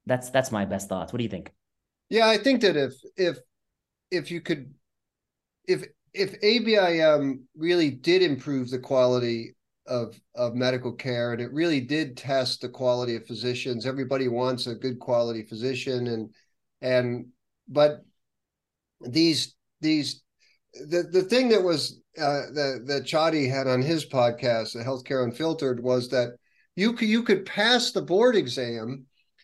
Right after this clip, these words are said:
Speaker 2: at, you could be out in practice and pass the ten-year exam, and you're board certified. And then next year, if you don't pay a fee and do these twenty or thirty questions,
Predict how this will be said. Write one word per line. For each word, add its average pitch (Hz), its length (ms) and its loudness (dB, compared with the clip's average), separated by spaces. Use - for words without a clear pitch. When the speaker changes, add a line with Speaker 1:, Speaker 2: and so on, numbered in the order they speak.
Speaker 2:
at, 147 220 0
you 180 180 -2
could 185 140 0
be 185 120 6
out 226 120 6
in 220 100 2
practice 180 460 2
and 135 180 -4
pass 196 300 2
the 175 100 -2
ten-year 170 440 2
exam, 135 600 0
and 156 200 4
you're 151 100 4
board 196 300 4
certified. 139 640 2
And 147 160 -2
then 156 200 -2
next 190 340 0
year, 185 220 4
if 127 80 -6
you 160 100 -2
don't 170 220 0
pay 170 300 -2
a 139 60 0
fee 160 440 0
and 123 160 -4
do 156 420 0
these 147 240 0
twenty 165 340 2
or 139 100 2
thirty 143 340 -2
questions, 143 760 -2